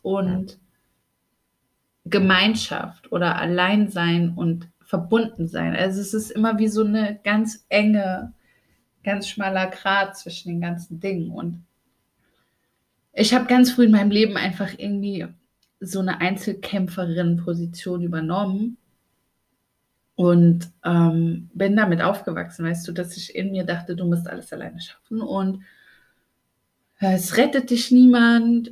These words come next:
und du kriegst es auch alleine hin. Und am Ende ist es auch so, dich rettet niemand, du kannst nur dich selbst retten. Aber diese Gefühle im negativen Sinne kommen halt auch in solchen Situationen hoch.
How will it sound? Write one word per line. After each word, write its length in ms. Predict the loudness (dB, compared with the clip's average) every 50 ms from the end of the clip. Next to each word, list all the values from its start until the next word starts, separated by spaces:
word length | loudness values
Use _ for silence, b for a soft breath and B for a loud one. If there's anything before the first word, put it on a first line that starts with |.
| -12 -8
und 760 | -4 -2 0 0 0 0 -2 -2 -2 -2 -2 -2 -4 -6 -10
du 120 | -12 -12
kriegst 340 | -10 -8 -8 -8 -8 -8 -12
es 140 | -10 -8 -8
auch 160 | -8 -8 -6
alleine 300 | -6 -6 -4 -4 -4 -6
hin. 380 | -4 -4 -4 -4 -4 -6 -8 -8
Und 160 | -8 -6 -6 -6
am 120 | -6 -8
Ende 220 | -6 -6 -4 -4 -6
ist 140 | -6 -6 -8
es 140 | -8 -8 -8
auch 120 | -10 -10
so, 160 | -8 -8 -6
dich 240 | -6 -6 -6 -4 -2
rettet 240 | -4 -2 -2 -4 -6
niemand, 260 | -4 -4 -2 -2 -4
du 60 | -6
kannst 260 | -6 -6 -6 -8 -8 -8
nur 100 | -12 -12
dich 160 | -12 -10 -4
selbst 320 | -4 -4 -4 -4 -8 -10 -10
retten. 200 | -10 -8 -4 -4
Aber 180 | -2 -2 -2
diese 300 | -2 -4 -8 -8 -8 -8
Gefühle 680 | -8 -10 -12 -6 0 2 4 4 6 4 4 2 2 0 0
im 180 | -2 0 0
negativen 520 | 0 0 2 2 0 0 -2 -8 -8 -8 -6
Sinne 200 | -6 -6 -6 -6
kommen 280 | -6 -6 -8 -8 -8 -8
halt 160 | -10 -10 -8
auch 140 | -8 -8 -6
in 80 | -6 -4
solchen 300 | -4 -4 -6 -6 -10 -16
Situationen 580 | -18 -18 -20 -20 -20 -20 -18 -16 -16 -16 -12 -8
hoch. 260 | -6 -4 -4 -6 -8